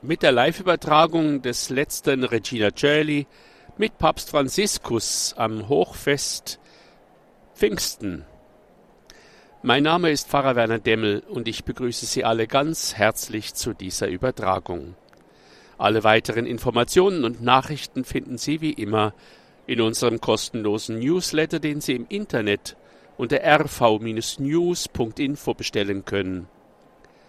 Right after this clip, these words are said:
Einen ganz herzlichen Gruß richte ich wie immer an alle Hörerinnen und Hörer, die uns über unsere Partnersender zugeschaltet sind.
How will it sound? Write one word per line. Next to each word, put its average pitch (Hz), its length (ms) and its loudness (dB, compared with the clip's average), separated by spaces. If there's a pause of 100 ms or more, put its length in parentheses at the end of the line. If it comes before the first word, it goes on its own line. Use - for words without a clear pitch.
(600)
Einen 180 180 8
ganz 214 380 4
herzlichen 180 500 2
Gruß 180 380 -2
richte 170 260 -4
ich - 240 -6
wie 139 60 0
immer 127 260 0
an 110 140 0
alle 120 260 2
Hörerinnen 139 460 0
und 104 200 -4
Hörer, 113 440 2 (640)
die 170 100 2
uns 156 580 -2
über 127 500 4
unsere 120 540 2
Partnersender 123 1120 0
zugeschaltet 123 800 0
sind. 90 440 -4